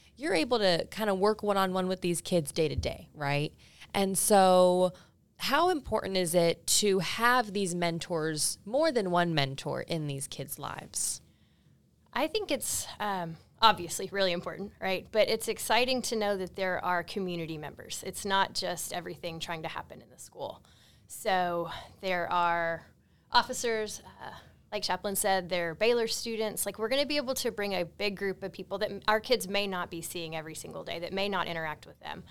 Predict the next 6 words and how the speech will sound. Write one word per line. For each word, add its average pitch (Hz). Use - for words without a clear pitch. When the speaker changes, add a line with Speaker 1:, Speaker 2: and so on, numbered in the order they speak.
Speaker 2:
Um, 165
and 180
they're 185
gonna 196
get 196
different -